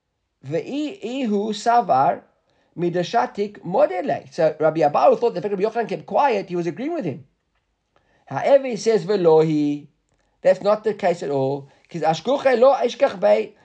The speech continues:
Rabbi Abahu didn't pay attention to what Rabbi had said. K'da amar, k'da Rabbi, da amar Rabbi, hekdesh. Right? Hekdesh shelo mida'at. Hekdesh, when hekdesh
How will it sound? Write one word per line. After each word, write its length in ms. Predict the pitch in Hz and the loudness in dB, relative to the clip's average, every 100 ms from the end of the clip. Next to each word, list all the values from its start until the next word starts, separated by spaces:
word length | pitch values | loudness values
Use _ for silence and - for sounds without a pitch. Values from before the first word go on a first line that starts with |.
| _ _ | _ _
Rabbi 320 | 165 170 180 | 2 2 0
Abahu 520 | 175 160 165 269 277 | 2 2 4 6 6
didn't 240 | 185 240 233 | 4 -2 0
pay 140 | 214 | 0
attention 720 | 190 220 247 277 208 208 196 - _ | 0 0 -2 -2 -4 -4 -8 -16 _
to 120 | - 190 | -10 2
what 200 | 196 156 | 2 2
Rabbi 360 | 160 262 - | 2 2 4
had 160 | 285 185 | 2 2
said. 280 | 185 147 131 | -4 -4 -4
K'da 260 | 175 170 | -2 0
amar, 260 | 220 226 196 160 - | 2 0 0 -4 -10
k'da 240 | 196 170 | -4 0
Rabbi, 300 | 190 277 220 | 2 2 0
da 140 | 170 | -2
amar 200 | 214 214 | 0 2
Rabbi, 480 | 185 277 269 180 196 208 _ _ _ | 2 0 2 0 0 -6 _ _ _
hekdesh. 1400 | 202 294 190 175 196 190 190 190 190 190 190 - - - - _ - - - _ _ _ | 2 2 2 -4 0 2 2 2 2 0 -4 -12 -14 -18 -20 _ -20 -20 -20 _ _ _
Right? 340 | 143 190 233 | 0 2 2
Hekdesh 540 | 165 190 254 214 220 - | 2 0 0 2 0 0
shelo 440 | 196 175 196 254 | 0 0 2 2
mida'at. 760 | 240 202 156 196 269 170 165 202 - _ _ _ _ - | 2 -2 0 2 2 2 0 -2 -8 _ _ _ _ 2
Hekdesh, 680 | 247 285 196 160 127 - - _ _ | 2 2 0 0 0 -10 -20 _ _
when 240 | - 156 160 | -4 -2 0
hekdesh 460 | 220 214 214 - | -2 -2 -4 -4